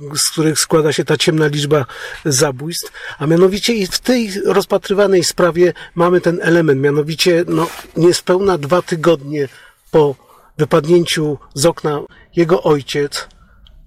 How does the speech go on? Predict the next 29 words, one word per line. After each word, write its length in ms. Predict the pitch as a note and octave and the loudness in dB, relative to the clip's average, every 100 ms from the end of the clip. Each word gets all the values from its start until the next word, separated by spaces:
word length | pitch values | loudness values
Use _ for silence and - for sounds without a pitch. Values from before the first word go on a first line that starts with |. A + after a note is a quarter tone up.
| _ _ - - | _ _ -20 -12
chce 260 | - F3 | -2 -2
popełnić 500 | F3 D#3+ D3 D3+ C#3 | -2 -4 -4 -4 -4
samobójstwo. 720 | D#3 D3+ D3+ D#3+ D3 - C3 | -2 -2 0 -2 -2 -4 -4
Nie 180 | B2 D3+ | -2 0
dochodzi 400 | D#3 F#3 E3+ D#3 | 2 2 0 -2
do 120 | D3+ | -4
tego, 240 | E3+ D3+ C#3+ | -4 -4 -2
bo 120 | D3 | -2
jest 160 | C#3+ | 0
szybka 320 | - D#3+ E3 D#3 | -2 -4 -4 -4
interwencja 720 | D3 D#3 C#3+ D3+ C#3+ D#3 C#3+ | -2 -2 0 -2 -2 -2 0
rodziny. 600 | C#3 C#3 D3+ C3 C#3 D#3+ - - - - - - | 0 0 -2 0 -2 -2 -12 -20 -20 -20 -20 -6
E, 220 | D#3 D3+ | 0 0
trafia 420 | C3+ - E3+ E3+ | 0 0 2 0
do 120 | D3 D3 | 0 -2
szpitala, 680 | - C#3+ D#3+ C#3+ C3+ D3+ - - - - | -2 -2 0 0 0 -2 -6 -16 -16 -12
udaje 480 | F3+ D3 E3+ E3 D3 | -6 0 2 0 -4
się 140 | D#3 | -4
go 140 | C#3+ | -2
uratować. 720 | D3+ D3+ C#3 D#3+ C3 C#3+ - | 0 0 2 0 0 -2 -4
E, 40 | - - - - - - - D3 D3 | -8 -16 -18 -20 -20 -10 -2 0 2
z, 400 | D3 C#3 - C#3+ - - | 0 -2 -2 -6 -14 -14
z 120 | C3+ | -2
dokumentacji 640 | D3 - F#3 F3 G#3 G3+ F3+ | -2 0 0 2 0 -2 -2
dowiedzieliśmy 500 | F3 E3+ F#3 E3+ F3 | -2 0 0 2 0
się 140 | F3+ | 0
tylko 560 | - F3 - F3+ E3+ C#3+ - - | -2 -2 2 2 2 -2 -12 -6
jedynie, 440 | F3 F3 F3 E3+ D#3 | -2 2 4 4 2
że, 520 | D3+ D#3+ D#3 E3 | 2 4 4 2